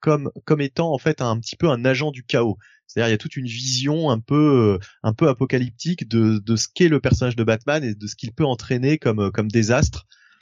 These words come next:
dans la vie de gens qui l'entourent ou en tout cas qui le croisent, euh, qui le croisent, quoi. Euh, et j'ai bien aimé le twist. J'ai bien aimé le twist à la fin, euh, où on connaît les, on apprend les, les, les véritables motivations en fait de, des personnes qui sont derrière ce,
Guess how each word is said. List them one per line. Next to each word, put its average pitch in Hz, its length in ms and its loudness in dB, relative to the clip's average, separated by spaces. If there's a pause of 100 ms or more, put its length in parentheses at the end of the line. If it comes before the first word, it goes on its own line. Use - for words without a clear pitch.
(140)
dans 123 100 0
la 120 140 4
vie 127 320 -2
de 120 100 0
gens 127 240 -2
qui - 140 -16
l'entourent 127 480 -2
ou 110 80 0
en 104 40 0
tout - 120 -8
cas 147 120 2
qui - 140 -10
le 107 160 2
croisent, 127 400 -2
euh, 92 380 -4
qui - 160 -14
le 107 80 -4
croisent, - 240 -10
quoi. - 120 -16 (540)
Euh, 120 1040 0
et 139 160 2
j'ai 151 120 0
bien 175 160 -2
aimé 160 140 -4
le 127 60 -8
twist. - 400 -12
J'ai 113 140 -4
bien 139 180 -2
aimé 135 160 -4
le 113 60 -8
twist - 320 -6
à 110 60 0
la 98 100 0
fin, 123 500 -2
euh, 92 440 -4
où 98 300 -2
on 98 60 -2
connaît 120 380 4
les, 95 380 2 (320)
on 107 80 4
apprend 113 260 0
les, 104 320 2
les, 92 260 -6
les 92 160 -2
véritables 120 480 0
motivations 123 720 -2
en 101 60 -6
fait 117 400 -2
de, 92 560 -2
des 101 80 -4
personnes 127 460 -2
qui 101 100 -16
sont - 200 -8
derrière 107 380 2
ce, 95 360 -8